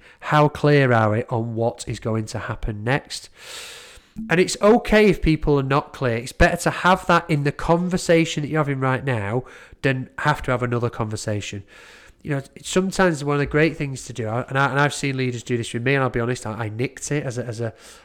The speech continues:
a nice, uh, way of introducing conversation. So it, it, at one-to-ones, particularly at other people's one-to-ones, and also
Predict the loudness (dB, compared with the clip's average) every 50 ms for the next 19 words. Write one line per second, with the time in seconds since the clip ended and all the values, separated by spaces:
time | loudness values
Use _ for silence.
0 | _ -10 -4 -2 -2 0 -2 -4 -6 -10 -14 -16 -20 -20 -20 -16 -8 -4 -2 -2
1 | -2 -2 0 0 2 2 0 -2 -4 -8 -8 -8 -6 -6 -4 -4 -4 -4 -4 -8
2 | -8 -8 -6 -6 -6 -6 -6 -6 -6 -6 -6 -8 -12 -14 -8 -2 0 0 0 0
3 | 0 -4 -4 -4 -6 -2 0 0 0 2 4 2 2 2 0 -2 0 2 2 2
4 | 2 2 -2 -6 -6 -6 -4 -2 -2 -2 0 0 0 0 2 2 2 2 2 0
5 | 0 0 -2 -2 -2 -2 -4 -4 -4 -4 -4 -4 -4 -4 -6 -8 -12 -6 -2 0
6 | 2 4 4 2 2 2 2 2 2 0 -2